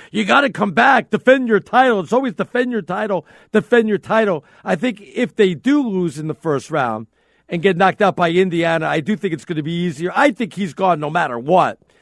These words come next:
but I think it makes it a little bit easier to leave because they lost in the first round, and I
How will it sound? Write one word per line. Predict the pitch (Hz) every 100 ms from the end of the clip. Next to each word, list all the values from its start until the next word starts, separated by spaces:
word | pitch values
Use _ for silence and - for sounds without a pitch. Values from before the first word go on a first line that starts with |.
| _ _
but | 190
I | 185
think | 214
it | 220
makes | 214 -
it | 185
a |
little | 175 220 190
bit | 180
easier | 202 170 185
to | 151
leave | 139 196 214 226 196 _ _ _ -
because | 180 196
they | 196
lost | 170 190 190 -
in | 196
the |
first | - 202 190 -
round, | 190 190 180 -
and | 175 160 -
I | 202 196